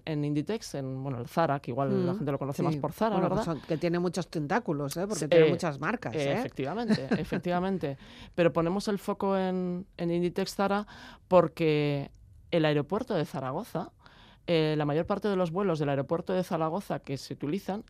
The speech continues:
Speaker 1: es para la marca Zara. Es decir,
Speaker 2: Ujú.
Speaker 1: está produciendo en los diferentes lugares del planeta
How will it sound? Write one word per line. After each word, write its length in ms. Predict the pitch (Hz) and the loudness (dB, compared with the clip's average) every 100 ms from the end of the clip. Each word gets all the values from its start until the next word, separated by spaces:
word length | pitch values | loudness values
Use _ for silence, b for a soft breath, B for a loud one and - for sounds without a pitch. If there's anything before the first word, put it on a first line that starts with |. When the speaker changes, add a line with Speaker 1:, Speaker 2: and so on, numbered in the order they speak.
| - | -12
Speaker 1:
es 140 | 165 - | -10 -6
para 340 | 220 180 143 - | -2 0 -2 -2
la 120 | 139 | -4
marca 280 | 139 156 156 | -4 -6 -8
Zara. 320 | - 135 123 - - | -6 -8 -8 -16 -8
Es 140 | 180 190 | -4 -2
decir, 220 | 151 160 | -2 -2
Speaker 2:
Ujú. 60 | - | -2
Speaker 1:
está 160 | 165 | -2
produciendo 600 | 170 185 - 196 165 117 B B B | -2 -2 -2 -2 -2 -4 B B B
en 120 | 151 | -2
los 80 | 139 | 0
diferentes 480 | 135 - 147 165 | -2 -4 -6 -6
lugares 320 | 156 160 165 175 | -4 -2 -2 -2
del 100 | 170 | -4
planeta 540 | 185 202 233 226 | -2 -2 -4 -8